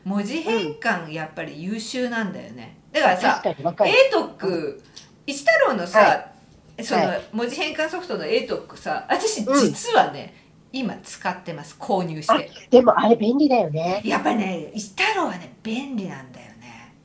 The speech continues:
Speaker 2: わかる。なんか学校のなんかソフト、
Speaker 1: うん。
Speaker 2: えっと、なんだっけ、お、お子さんいらっしゃる、あの、子供のね、
Speaker 1: はい。はい。
Speaker 2: あの、お客様の、
Speaker 1: うん。
Speaker 2: とかで、なんか、それ使ってるところがあるって言ってたような気がするな。
Speaker 1: あ、本当に？
Speaker 2: うん。
Speaker 1: いや、やっぱりね、一-、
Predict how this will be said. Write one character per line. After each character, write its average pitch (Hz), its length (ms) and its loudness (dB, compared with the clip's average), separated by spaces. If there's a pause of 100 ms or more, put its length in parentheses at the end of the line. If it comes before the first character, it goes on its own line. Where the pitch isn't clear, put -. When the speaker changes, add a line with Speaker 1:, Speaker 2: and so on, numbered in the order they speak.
(240)
Speaker 2:
わ 180 140 -8
か 202 160 2
る。 170 120 -6
な 285 100 8
ん 302 40 4
か 165 80 -6
学 226 300 10
校 453 180 8 (320)
の 392 60 -4
な 440 80 0
ん 427 60 0
か 262 100 0
ソ 294 160 2
フ 294 80 -16
ト、 151 400 2
Speaker 1:
う 190 80 -2
ん。 202 60 0
Speaker 2:
え 165 140 6
っ 160 140 -10
と、 151 720 4
な 185 100 -4
ん - 20 -10
だ 143 100 -4
っ - 20 -14
け、 - 220 -8 (140)
お、 160 60 -4 (180)
お 170 120 0
子 196 120 8
さ 185 220 10
ん 180 100 8
い 180 60 6
ら 185 80 8
っ 185 40 4
し - 100 2
ゃ 175 40 6
る、 160 100 10
あ 160 40 12
の、 160 220 2 (160)
子 202 120 2
供 185 220 6
の 180 120 -2
ね、 220 100 4
Speaker 1:
は 339 60 12
い。 453 60 -2
は 208 140 0
い。 - 180 -8
Speaker 2:
あ 170 140 2
の、 147 140 0
お 147 60 -6
客 175 180 0
様 131 260 2
の、 151 180 4 (180)
Speaker 1:
う 220 100 -4
ん。 - 20 -2
Speaker 2:
と 381 100 6
か 381 140 4
で、 294 160 6
な 240 100 2
ん 247 40 -8
か、 - 200 4
そ - 160 0
れ 320 100 4
使 - 260 -4
っ 339 60 -4
て - 200 -6
る 359 100 -6
と - 100 -4
こ 381 60 -2
ろ 339 80 0
が 175 100 0
あ 220 60 -4
る 254 60 -4
っ - 20 -4
て - 180 -16
言 147 80 -4
っ - 40 -8
て - 60 -8
た 214 100 -2
よ 143 60 0
う - 20 -2
な 131 80 -6
気 - 100 -8
が 294 60 -2
す 392 80 -4
る 440 100 -6
な。 440 80 -4
Speaker 1:
あ、 453 40 0
本 440 60 -4
当 - 0 -
に？ 427 80 -2 (720)
Speaker 2:
う 226 400 10
ん。 135 80 -4 (340)
Speaker 1:
い 180 40 -16
や、 190 120 -12
や 175 180 -14
っ - 80 -20
ぱ 294 100 -14
り 269 80 -10
ね、 165 720 -10
一-、 - 300 -20